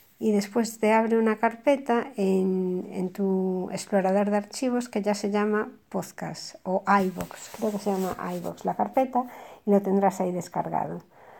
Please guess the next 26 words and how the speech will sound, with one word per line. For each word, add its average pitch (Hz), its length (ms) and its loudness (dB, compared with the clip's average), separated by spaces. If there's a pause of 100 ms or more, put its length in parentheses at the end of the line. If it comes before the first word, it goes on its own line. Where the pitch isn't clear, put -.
(200)
Bueno, 226 280 6
pues 208 160 -2
si 214 120 0
quieres 214 300 2
empezar 214 400 2
a 208 140 2
probar 202 520 4
por 208 160 2
escuchar 208 460 0
algo 214 300 2
de 269 120 0
esto, 277 380 -4
pues 196 200 -4
ya 202 100 0
sabes, 175 480 -4 (260)
eh, 185 580 0
te 185 140 -2
descargas 202 560 0
iVoox 269 540 6 (480)
y 220 120 -6
coges 220 360 0
Marketing 269 720 4 (420)
Online. 185 600 4 (180)
El 208 140 -2
presentador 220 600 2
es 269 200 2